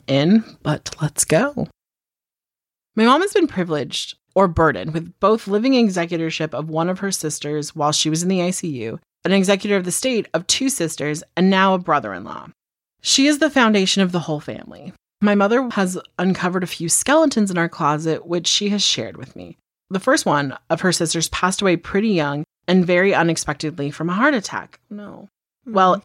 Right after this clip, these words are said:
Speaker 1: it turns out her sister was literally leaving her abusive husband to live with her daughter the very next day.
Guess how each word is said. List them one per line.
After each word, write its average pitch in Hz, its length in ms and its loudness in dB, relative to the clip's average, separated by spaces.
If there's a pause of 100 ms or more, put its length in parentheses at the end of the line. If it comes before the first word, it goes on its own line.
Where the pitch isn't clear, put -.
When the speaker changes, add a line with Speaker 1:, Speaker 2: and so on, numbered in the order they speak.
Speaker 1:
it 208 100 0
turns 277 460 2
out 214 140 2
her 202 160 0
sister 202 340 0
was 185 200 0
literally 233 760 2
leaving 202 320 2
her 190 180 4
abusive 170 420 -4
husband 160 460 -4
to - 80 -10
live 165 280 -2
with 170 100 -6
her 170 140 -6
daughter 185 580 0 (260)
the 180 100 -2
very 170 380 2
next 165 360 -2
day. 156 200 -4